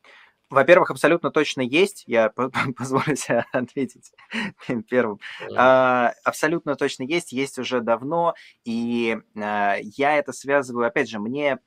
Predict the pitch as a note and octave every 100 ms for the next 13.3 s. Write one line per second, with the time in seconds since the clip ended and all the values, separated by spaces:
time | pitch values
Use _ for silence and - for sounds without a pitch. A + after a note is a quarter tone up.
0 | _ C3 E3 - C3 C3 B2+ C3 A#2+ A2+
1 | B2+ B2+ A2+ G#2+ G#2 - - G#2 G2 -
2 | - G#2+ G#2+ G2 F2+ _ G#2 - G2+ -
3 | - C#3 C#3 G#2+ - B2 G2+ F#2+ F2+ G2+
4 | G#2 G2 - A#2 - B2+ B2 A2+ - F#2+
5 | - - G#2+ G#2+ B2 A#2 B2 A2+ - -
6 | - - F#2+ F#2 - - - - E2 E2+
7 | E2 D2+ D#2+ C#2+ - A#2 A2+ B2 A2+ A2
8 | G2 - G2 G#2+ F#2+ F#2 - F#2+ F2+ G2+
9 | - G3+ A#3 A3+ - - - G#2+ G#2 G2
10 | _ _ A2 A2 - F#2 F2+ - - F2
11 | G2+ A2+ A#2+ A#2+ G2+ - A2 - G2 F#3+
12 | - - F#2 - - - - - A2+ A#2
13 | A#2 A2+